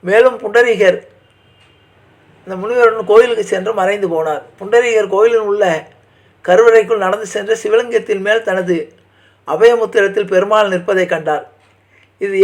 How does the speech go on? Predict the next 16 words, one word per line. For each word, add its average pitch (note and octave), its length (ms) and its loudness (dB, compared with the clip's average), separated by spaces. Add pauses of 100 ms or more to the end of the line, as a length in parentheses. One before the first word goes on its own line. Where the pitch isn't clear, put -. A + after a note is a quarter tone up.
ஏகாதசியின் G#3 640 0
போது G3+ 220 -2
நடந்தது. E3 500 -8 (880)
அன்றிலிருந்து A3+ 560 2
தலைமை A3+ 340 2
தெய்வம் G#3+ 320 0
ஸ்ரீ G#3+ 100 0 (100)
பிரசன்ன A3 380 -4
வெங்கடேச G3 460 -4
பெருமாள் F#3+ 280 -2
என்று F3 160 -2
அழைக்கப்படுகிறது. F3 720 -2 (840)
ஹரி A3 300 2 (140)
மற்றும் A#3+ 300 -6 (120)
ஹரன், F#3+ 320 2 (800)
சிவனும் A#3 420 -4